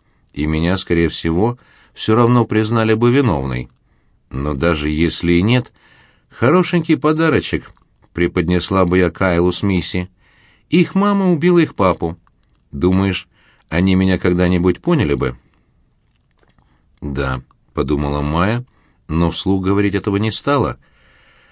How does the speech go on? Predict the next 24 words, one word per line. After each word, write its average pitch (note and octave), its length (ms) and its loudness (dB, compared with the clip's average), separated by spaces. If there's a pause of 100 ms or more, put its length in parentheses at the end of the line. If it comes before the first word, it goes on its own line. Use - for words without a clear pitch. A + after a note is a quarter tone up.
(220)
Но G#2+ 240 2
дальше B2 480 0
жить G#2+ 220 0
в - 20 -12
страхе C3+ 440 -2
я C3 60 2
не C#3 120 -2
могла, C#3+ 440 0 (500)
так F2 180 0
что - 160 -4
приняла F#2 360 0
решение A2 580 0 (460)
потерпеть B2 600 2
побои C3 400 2
ещё C3 260 0
один B2 180 2
раз. C#2+ 300 -2 (400)
Всего D2+ 420 -2
один. A2+ 440 -2 (520)
Я D#2+ 140 -2
подумала, F2 360 2
что - 180 -6
если F#2+ 280 0
выживу, A#2 480 0